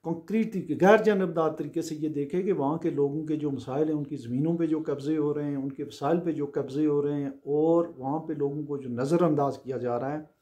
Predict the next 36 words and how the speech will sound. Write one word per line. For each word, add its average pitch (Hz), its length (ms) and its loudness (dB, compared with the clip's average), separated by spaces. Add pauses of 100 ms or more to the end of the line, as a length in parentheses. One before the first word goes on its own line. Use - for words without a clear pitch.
(420)
उसको 170 420 -4
नहायत 139 560 0
ही 165 60 -8
शफाफ 151 420 0
और 143 120 0
ईमानदाराना 139 680 0
तरीके 135 320 -6
से 139 200 -6
कोई 135 200 -10
कमीशन 139 600 -6
या 131 100 -6
कोई 127 260 -10
लोग 131 280 -4
जो 135 60 -4
है 131 60 -2
उसका 127 240 -8
जायज़ा 151 420 4
लें 175 260 -2 (680)
और 156 180 6
उनके 156 240 0
जायज़ 151 380 2
मुतालबात 139 600 -2 (140)
को 135 400 -2
जो 127 160 -4
है 127 120 -2
वो 123 480 -8 (520)
अहमियत 156 300 -2
देनी 165 300 0
चाहिए 156 280 -2
और 143 100 0
उनको, 147 340 -6 (180)
उनको 151 200 -2
एड्रेस 156 400 2
किया 127 160 -4
जाना 101 320 -8
चाहिए। - 240 -20